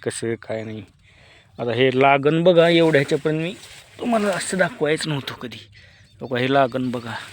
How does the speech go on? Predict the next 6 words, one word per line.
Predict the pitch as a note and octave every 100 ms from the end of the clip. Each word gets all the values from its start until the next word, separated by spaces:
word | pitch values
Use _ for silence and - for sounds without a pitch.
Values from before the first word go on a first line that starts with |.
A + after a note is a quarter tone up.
| -
कशी | - -
आहे. | A#2+ - - - - - - - - - _ _ - A2
हो |
का? | G2 - - _ _ _ _ - - - - - - - - - -
आता | - C3+
जरा | C#3+